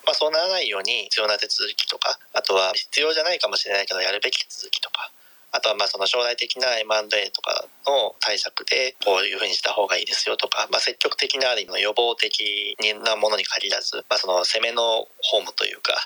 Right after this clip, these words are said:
どうすればより良い企業価値を高めることができるのかっていう観点からアドバイスさせていただくということが、まあ、ある意味私のような企業弁護士の役目だなと思いますし、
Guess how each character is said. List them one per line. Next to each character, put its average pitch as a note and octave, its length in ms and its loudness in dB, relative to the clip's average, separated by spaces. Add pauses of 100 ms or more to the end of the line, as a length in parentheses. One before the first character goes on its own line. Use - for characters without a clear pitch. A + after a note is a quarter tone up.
(120)
ど D3 100 4
う C#3+ 40 0
す - 140 -2
れ - 60 -8
ば - 320 0
よ G#2 60 0
り A2 120 -2
良 B2+ 140 0
い G2+ 200 -6
企 - 200 2
業 G#2 80 0
価 - 160 0
値 G#2+ 140 -2
を - 40 -4
高 - 240 -2
め G2 120 0
る - 100 -10
こ - 80 2
と - 80 0
が F#2 100 0
で F#2 120 -2
き G2 120 -2
る F#2+ 80 -2
の G2 80 -2
か D#3 120 0
っ - 100 -8
て - 100 -2
い - 40 -2
う - 20 -6
観 G#2+ 240 2
点 - 160 -2
か - 100 4
ら - 80 4
ア - 220 0
ド - 80 0
バ F#2 80 2
イ - 60 -2
ス - 60 0
さ F#2 100 -2
せ - 60 -4
て - 100 -2
い - 20 -2
た - 100 0
だ - 120 -2
く - 160 -6
と - 120 -4 (160)
い B2 100 0
う - 60 0
こ - 100 2
と F#3 120 2
が、 E3 80 4 (300)
ま C#3 80 4
あ、 - 20 2
あ - 20 0
る C#3+ 60 2
意 C3 40 -2
味 G#2 200 -2 (160)
私 - 240 0
の B2 80 2
よ A#2+ 120 2
う - 20 0
な - 100 -8
企 - 220 0
業 G2+ 100 2
弁 G2 160 0
護 G2 80 0
士 - 160 -2
の - 80 -8
役 - 220 -4
目 G2+ 60 0
だ - 120 -2
な F#2+ 120 0
と - 100 -6
思 - 100 -6
い - 60 -6
ま - 100 -6
す - 140 0
し、 - 260 -2